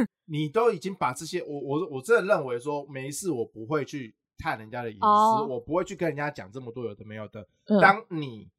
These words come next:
Speaker 2: 有，当你把我当朋友了，
Speaker 1: 嗯。
Speaker 2: 你才会跟我讲这些有的没有的。
Speaker 1: 嗯。
Speaker 2: 然后我才会，我就会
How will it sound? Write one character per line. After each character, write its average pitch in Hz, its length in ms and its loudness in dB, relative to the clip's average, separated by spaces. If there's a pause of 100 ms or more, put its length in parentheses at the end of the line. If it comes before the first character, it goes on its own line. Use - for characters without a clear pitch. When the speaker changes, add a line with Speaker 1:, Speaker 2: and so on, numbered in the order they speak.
(120)
Speaker 2:
有， 131 200 -4 (400)
当 196 180 -2
你 165 100 -6
把 135 160 0
我 131 120 0
当 131 200 -6
朋 113 200 -14
友 104 200 -10
了， 98 180 -18
Speaker 1:
嗯。 180 260 6
Speaker 2:
你 139 40 -8
才 143 180 -2
会 175 160 6
跟 170 160 0
我 165 100 4
讲 156 160 -6
这 143 80 -10
些 151 140 -10
有 104 160 -10
的 98 140 -16
没 107 100 -16
有 107 80 -14
的。 - 180 -20 (120)
Speaker 1:
嗯。 208 340 4 (140)
Speaker 2:
然 247 140 0
后 196 160 4
我 - 160 -4
才 - 200 -8
会， 170 240 2
我 120 100 -10
就 156 140 -4
会 170 160 2